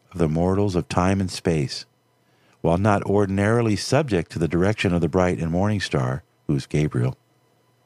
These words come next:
the archangels do sometimes function by his authority. They also collaborate with others of the universe aids, such as the evening stars, as is illustrated by certain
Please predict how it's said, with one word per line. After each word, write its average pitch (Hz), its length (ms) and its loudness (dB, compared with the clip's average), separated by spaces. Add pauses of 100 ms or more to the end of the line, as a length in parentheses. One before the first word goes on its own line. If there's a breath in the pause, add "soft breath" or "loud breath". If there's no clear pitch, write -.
(460 soft breath)
the 85 120 0
archangels 120 680 0
do 135 200 2
sometimes 120 560 0
function 135 440 0
by 95 180 0
his 98 160 -2
authority. 110 480 0 (1700 loud breath)
They 98 120 4
also 107 300 2
collaborate 107 640 2
with 87 180 -2
others 98 460 2 (580 soft breath)
of 92 180 2
the 92 100 0
universe 92 460 0
aids, 98 380 0
such - 220 -2
as 85 160 2
the 92 100 0
evening 104 420 0
stars, 65 540 -4 (380)
as 85 220 2
is 80 200 0
illustrated 92 640 0
by 82 240 2
certain 92 500 -2